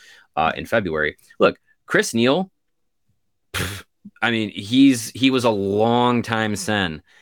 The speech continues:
and he was a long time not great player. But because of what he means to Ottawa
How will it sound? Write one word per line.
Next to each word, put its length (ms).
and 160
he 160
was 160
a 60
long 420
time 440
not 320
great 280
player. 360
But 320
because 400
of 140
what 260
he 180
means 400
to 120
Ottawa 600